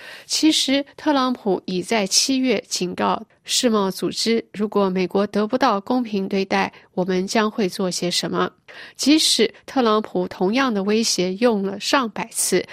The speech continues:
他的话仍然会引起担忧。彭博社分析指出，一旦美国真的退出世贸，比起中美贸易战，可能对全球经济有更大的影响。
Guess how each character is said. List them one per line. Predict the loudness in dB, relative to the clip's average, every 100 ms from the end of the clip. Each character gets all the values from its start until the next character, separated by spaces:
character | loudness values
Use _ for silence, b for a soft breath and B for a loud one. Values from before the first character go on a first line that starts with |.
| B B
他 | -4 0
的 | 0
话 | 0 0 -2
仍 | -2 0
然 | 0 -2
会 | -2 -4
引 | -2 -4
起 | -6 -2
担 | -2 2
忧。 | 2 0 -2 B B B
彭 | -2 2
博 | 2 2
社 | 0
分 | 0 -2
析 | 0 -2
指 | -2 -6
出， | -4 0 0 0 _
一 | -6
旦 | 0 0 0 -6
美 | -2 -2 0
国 | 0 0
真 | 2 2 2
的 | -2
退 | -2 -2
出 | 0 -2
世 | 0 0 0
贸， | 0 0 B B B
比 | 0 2
起 | 2 0
中 | 0 0
美 | 0 0
贸 | 0 0
易 | 0 0
战， | 2 0 0
可 | -6 -2 0
能 | 0 2
对 | 0 0
全 | 0 -2
球 | 0 -4 -2
经 | -2 -2
济 | -2 -2
有 | -2 -2
更 | 0 0
大 | -2 -6
的 | -4
影 | -4 -4
响。 | 0 -2